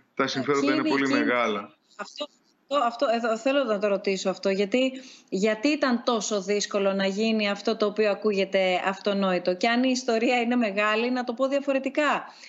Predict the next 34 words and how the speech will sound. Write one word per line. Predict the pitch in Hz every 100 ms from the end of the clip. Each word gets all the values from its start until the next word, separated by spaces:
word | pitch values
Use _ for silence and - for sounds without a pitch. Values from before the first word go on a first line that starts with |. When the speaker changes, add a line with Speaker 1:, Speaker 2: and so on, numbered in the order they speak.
| -
Speaker 2:
Ποιοι | - 302 320
είναι | 311 294
οι | 285
κίνδυνοι, | 294 359 320 190 180 170
ποιοι | 170 262
είναι | 285 294
οι | 285
προκλήσεις, | 269 240 269 320 320 - 190 160 - - -
να, | 208 202 196 196
τώρα | 233 240 220
δηλαδή | 202 208 220
που | 226 226
θεσμοθετήθηκε, | 220 202 208 202 190 254 254 - 214
που | 208 208
αδειοδοτήθηκε, | 202 190 196 190 190 262 262 208 196 180 - - - _
να... | 220 214 202 196 185 - - _
ε, | 57 69 62 60 - - - _ _ _
δεν | 196 214
θέλω | 220
να |
το | 196
πω | 196
κινδυνεύει, | 190 196 185 202 262 285
αλλά, | 262
εν | 247
πάση | 269
περιπτώσει, | 269 254 262 262
να | 262 254 247 220 190 - - - - - _ _ _ - -
υπάρχει | - 220 254 262 262
ο |
φόβος; | 269 269 254
Για | 254
ποιο | 269 262
λόγο; | 226 180 175 143